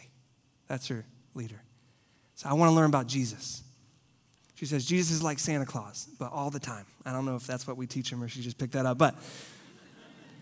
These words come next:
but see, she doesn't know that I preach. She doesn't follow us on social media, but she knows C J. And she knows that she is loved in her little three-year-old class at Apex. And that's powerful.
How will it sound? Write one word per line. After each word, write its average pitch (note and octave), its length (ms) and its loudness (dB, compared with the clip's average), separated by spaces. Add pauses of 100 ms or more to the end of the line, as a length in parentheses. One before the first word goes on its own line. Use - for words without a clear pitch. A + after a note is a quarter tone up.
(500)
but F3+ 80 -2
see, F#3+ 100 0
she G3+ 160 2
doesn't A#3+ 200 4
know G3 120 4
that F3+ 120 2
I D#3 60 2
preach. - 540 -4 (840)
She - 140 0
doesn't A3 200 6
follow F#3 320 8
us F3 200 6
on E3 160 2
social E3+ 460 2
media, E3+ 480 -2 (800)
but E3 120 -6
she - 140 -2
knows F3+ 240 -2
C F#3 180 -6
J. D#3+ 300 -10 (1120)
And C#3+ 140 -4
she F3 160 -2
knows D#3+ 240 2
that D3 120 -4
she D#3 200 -4
is C#3 100 0
loved C#3 420 -2 (220)
in C3+ 80 -6
her C3 100 0
little C3+ 200 0
three-year-old C3+ 500 -2
class B2 460 -6 (420)
at - 140 -6
Apex. C3+ 500 -4 (100)
And E3 200 -4
that's F3 260 -4
powerful. F3+ 840 -10